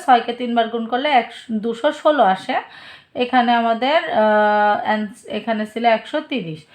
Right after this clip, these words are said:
তাহলে আমাদের, আহ, দেখা গেল কি, এটা আবার এর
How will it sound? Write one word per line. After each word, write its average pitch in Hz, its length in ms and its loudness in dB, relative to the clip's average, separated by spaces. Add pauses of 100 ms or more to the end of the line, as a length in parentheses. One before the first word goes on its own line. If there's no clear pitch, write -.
(280)
তাহলে 269 280 2
আমাদের, 294 640 -2
আহ, 226 300 4
দেখা 233 300 -2
গেল 277 260 -2
কি, 180 320 -14 (340)
এটা 269 360 2
আবার 311 220 6
এর 254 140 -2